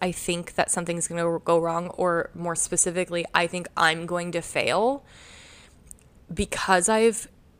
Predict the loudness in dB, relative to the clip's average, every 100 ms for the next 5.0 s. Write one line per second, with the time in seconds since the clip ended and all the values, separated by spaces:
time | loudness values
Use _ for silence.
0 | _ -4 -2 0 0 0 0 -2 4 4
1 | 4 0 -2 0 0 -2 -4 -2 -2 -4
2 | -4 -6 -4 -6 -2 2 4 2 -2 -16
3 | -20 -20 -20 -20 -20 _ 2 2 6 6
4 | 6 2 -2 -4 -4 0 0 0 0 -2